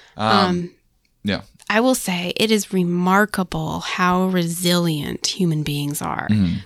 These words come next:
Speaker 2: We often think about stressors as, like, invariably precipitating depression, but that would be the wrong way to think about it.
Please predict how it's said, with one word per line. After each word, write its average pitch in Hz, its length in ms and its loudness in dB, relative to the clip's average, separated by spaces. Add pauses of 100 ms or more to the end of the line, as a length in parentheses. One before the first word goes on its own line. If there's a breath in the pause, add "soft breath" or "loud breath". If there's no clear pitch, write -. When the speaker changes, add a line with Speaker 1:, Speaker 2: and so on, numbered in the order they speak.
Speaker 2:
We 214 120 4
often 214 320 2
think 185 220 -2
about 175 240 -4
stressors 165 680 -6
as, 165 180 -6
like, 165 280 -8
invariably 160 880 0
precipitating 160 680 -4
depression, 156 380 -4
but 160 80 -6
that 180 160 2
would 180 80 0
be 165 80 0
the 151 100 -6
wrong 147 320 -6
way 143 120 -6
to 143 100 -6
think 180 180 -4
about 110 320 -10
it. - 80 -14